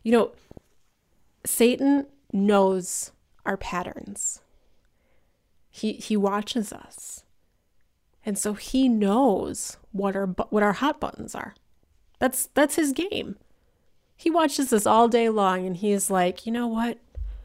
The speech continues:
I know that, I know that Connie really hates traffic."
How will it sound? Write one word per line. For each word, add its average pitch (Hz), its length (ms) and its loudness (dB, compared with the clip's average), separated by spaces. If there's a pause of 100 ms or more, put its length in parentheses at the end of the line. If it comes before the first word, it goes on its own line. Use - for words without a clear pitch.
(200)
I 226 100 2
know 214 220 4
that, 202 280 0 (460)
I 208 80 -4
know 220 140 -4
that - 180 -6
Connie - 360 -10
really - 280 -8
hates - 400 -10
traffic." - 600 -18